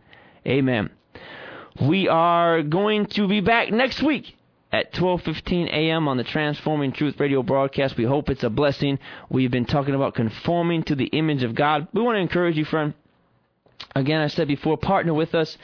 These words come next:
You can call, uh, us at eight six six, nine eight, awake. You can, uh, partner with us by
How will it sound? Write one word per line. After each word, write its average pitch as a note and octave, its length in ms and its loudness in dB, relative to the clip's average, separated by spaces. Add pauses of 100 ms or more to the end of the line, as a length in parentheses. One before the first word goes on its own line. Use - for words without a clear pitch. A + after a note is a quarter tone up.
(260)
You C3+ 120 0
can A#2+ 220 0
call, B2 680 2
uh, - 180 -4
us B2 420 0
at A#2+ 180 0
eight E3+ 200 0
six D#3 220 -4
six, F3 240 -2
nine D#3+ 220 0
eight, D3 160 2
awake. F#3+ 440 0
You D3+ 140 0
can, B2+ 300 -2 (460)
uh, G#2+ 260 0
partner D3+ 380 0
with D3 200 -2
us C3 160 0
by A#2+ 360 2